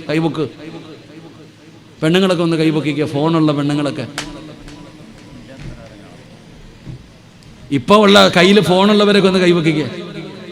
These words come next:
ആ, ഉള്ള, അല്ലാഹു ഈമാൻ തരുമാറാകട്ടെ.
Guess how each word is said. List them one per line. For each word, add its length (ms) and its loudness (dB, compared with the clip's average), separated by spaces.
ആ, 100 -8
ഉള്ള, 140 -4
അല്ലാഹു 240 -2
ഈമാൻ 240 0
തരുമാറാകട്ടെ. 680 -2